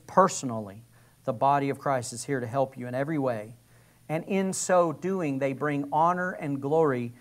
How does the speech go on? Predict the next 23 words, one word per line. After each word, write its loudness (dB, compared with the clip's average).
to -2
Jesus -6
Christ, 2
and -2
they 2
are 2
a -4
godly 2
witness -4
to -6
the 0
lost 4
world. 0
They 6
are 10
groping 10
in 4
darkness, 10
as 2
the 0
old 6
hymn 0
says, 4